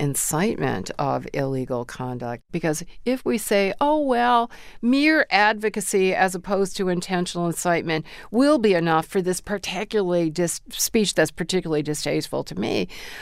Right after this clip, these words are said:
well, once you make one exception, you can't hold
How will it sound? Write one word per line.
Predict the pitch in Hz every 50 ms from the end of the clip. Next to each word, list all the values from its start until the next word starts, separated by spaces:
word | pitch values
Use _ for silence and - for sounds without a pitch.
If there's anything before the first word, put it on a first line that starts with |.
| - - -
well, | - 285 302
once | 262 240 285 311 359 415 - -
you | - 330
make | 302 285 277 277 285 - - - - - - - - -
one | - 247 262 269 294 311
exception, | 311 - - - - 311 339 339 - 294 269 262
you | 269 262
can't | - - - 294 311 311 311 311 320 - -
hold | - - - 269 247 247 277 285 285 -